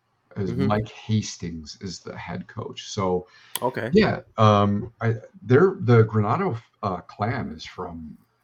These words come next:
Speaker 1: the Chicagoland area, I wanna say, like, Franklin Park or
Speaker 2: Oh, really?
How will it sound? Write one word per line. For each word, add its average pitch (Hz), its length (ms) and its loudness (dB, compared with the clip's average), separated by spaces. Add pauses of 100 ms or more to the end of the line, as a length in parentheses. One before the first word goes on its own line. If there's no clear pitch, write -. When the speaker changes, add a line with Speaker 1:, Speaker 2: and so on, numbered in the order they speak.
(120)
Speaker 1:
the 101 80 -8
Chicagoland 92 680 -4
area, 95 300 -6
I - 80 -8
wanna - 220 -12
say, - 180 -16
like, - 160 -14
Franklin 95 440 -10
Park 90 360 -12
or - 260 -14 (300)
Speaker 2:
Oh, 147 160 2
really? 185 460 0